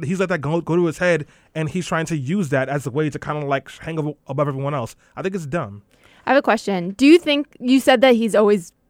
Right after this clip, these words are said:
Speaker 2: been this way.
Speaker 1: Yeah.
Speaker 2: Do you think that's true? That he's always sought this sort of approval, and he's, you don't think that he's kinda changed in the past fifteen
Speaker 1: Kanye
Speaker 2: years?
Speaker 1: has absolutely changed, but he's always seeked approval of white people and whiteness.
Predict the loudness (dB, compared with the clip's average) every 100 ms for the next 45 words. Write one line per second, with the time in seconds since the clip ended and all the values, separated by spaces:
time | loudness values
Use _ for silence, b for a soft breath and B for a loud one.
0 | _ 4 4 0 -4 -4 -2 -2 -2 -4
1 | -2 2 2 2 -2 0 0 0 2 2
2 | 2 4 6 6 2 -4 0 2 2 0
3 | _ -2 -2 -2 -2 -4 -4 -4 -2 -2
4 | -2 -2 -4 -8 -8 -4 -2 -2 -2 -4
5 | -4 -6 -6 -4 -4 -6 -6 -6 -6 -10
6 | -10 -6 -4 -4 -6 -8 _ _ -12 -6
7 | 0 2 2 2 0 0 0 -2 -2 -4
8 | -4 -2 -4 -4 -4 -2 -2 -2 -2 -4
9 | 0 0 2 0 -2 -6 -8 -8 -6 -2
10 | -2 -2 -2 -4 -4 -8 -6 -6 -2 -2
11 | -2 -8 -10